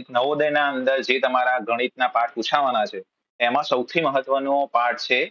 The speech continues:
સંખ્યા પદ્ધતિ. જો આ સંખ્યા પદ્ધતિ આવડશે, તો બાકી બધા જ પાઠ તમને ઓટોમેટિક આવડી જવાના છે. જો આ ચેપ્ટર કે આ પાઠ નહીં આવડે, તો બીજા કોઈ પણ પાઠ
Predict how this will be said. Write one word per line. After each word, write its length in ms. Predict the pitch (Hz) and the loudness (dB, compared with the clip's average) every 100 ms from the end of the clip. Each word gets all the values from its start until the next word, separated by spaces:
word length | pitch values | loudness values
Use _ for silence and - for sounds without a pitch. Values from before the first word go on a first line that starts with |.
| - | -8
સંખ્યા 480 | - 160 143 147 110 | -4 -2 0 0 -2
પદ્ધતિ. 400 | 90 85 90 87 _ _ _ _ _ - | -2 -4 -4 -14 _ _ _ _ _ -6
જો 320 | 110 127 135 | -4 -2 0
આ 200 | 127 139 | 0 0
સંખ્યા 340 | 131 127 170 165 | -2 0 0 0
પદ્ધતિ 380 | 147 151 151 143 | 0 0 2 2
આવડશે, 360 | 143 139 151 | 0 0 0
તો 80 | 139 | 0
બાકી 440 | 127 117 110 - 139 | 0 0 -2 -2 -2
બધા 400 | 104 - 139 147 | -2 -2 -2 0
જ 40 | - | 0
પાઠ 220 | 127 113 | 0 0
તમને 280 | 113 120 143 208 | -2 0 0 0
ઓટોમેટિક 480 | 113 113 135 101 139 | 0 0 0 0 0
આવડી 320 | 160 160 156 123 | 0 0 2 2
જવાના 280 | 113 107 - | 2 0 -4
છે. 80 | - _ _ _ _ | -12 _ _ _ _
જો 80 | 127 | 0
આ 160 | 123 151 | 2 2
ચેપ્ટર 420 | 160 151 147 143 147 | 0 0 0 0 2
કે 60 | 123 | 0
આ 140 | 139 - | 2 2
પાઠ 180 | 131 131 | 0 -2
નહીં 280 | 131 151 139 | -2 0 0
આવડે, 220 | 113 113 117 | 0 0 -2
તો 120 | 123 | -4
બીજા 340 | 110 110 147 - | -4 0 0 -2
કોઈ 240 | 120 113 | -6 -2
પણ 180 | 156 156 | -2 0
પાઠ 560 | 127 131 131 - - | 0 0 -2 -8 -20